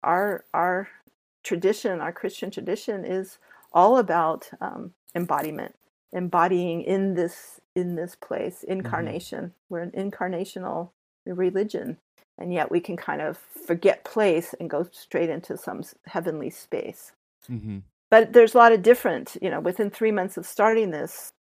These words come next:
Speaker 1: this Church of the Wild, I started to meet other pastors who had left churches, who had left their buildings. You know, maybe they still,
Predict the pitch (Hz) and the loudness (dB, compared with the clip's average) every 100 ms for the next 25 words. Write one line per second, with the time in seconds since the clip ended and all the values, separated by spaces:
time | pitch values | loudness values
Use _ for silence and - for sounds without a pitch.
0 | _ - 175 170 - - _ 180 - - | _ -10 -6 -6 -8 -20 _ -12 -6 -6
1 | - - - - 185 190 - - - - | -2 -2 0 0 0 -4 -8 -20 -20 -20
2 | _ _ _ 185 185 214 208 208 - 214 | _ _ _ 0 2 4 4 2 4 6
3 | 247 247 - - - 101 - - - 196 | 4 2 -4 -6 -6 -8 -8 -14 -6 -4
4 | 180 175 160 - - - - - 127 - | -4 0 0 0 -2 -8 -6 -8 -8 -10
5 | - - 156 160 - 147 175 170 160 131 | -6 -4 2 2 2 -2 0 0 0 -2
6 | 156 180 147 165 175 175 175 - - 185 | -4 -8 -6 -2 2 2 2 -2 0 2
7 | 185 | 0